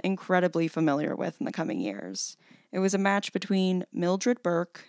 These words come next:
and Gladys Killam Gillum in the main event. Mildred Burke was the reigning women's champion at the time and was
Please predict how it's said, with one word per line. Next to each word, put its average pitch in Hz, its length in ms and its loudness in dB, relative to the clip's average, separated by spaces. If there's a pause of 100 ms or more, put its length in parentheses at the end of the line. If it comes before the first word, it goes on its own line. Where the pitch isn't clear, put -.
and 165 200 0
Gladys 175 460 2
Killam 196 500 0
Gillum 151 480 -2 (220)
in 165 120 0
the 165 40 2
main 165 240 2
event. - 440 -6 (1160)
Mildred 254 340 4
Burke 196 240 0
was 190 180 -2
the 180 100 0
reigning 196 340 0
women's 190 320 -2
champion 165 380 0
at 165 80 -6
the - 60 -10
time - 480 -4 (420)
and 214 280 4 (220)
was 214 260 -2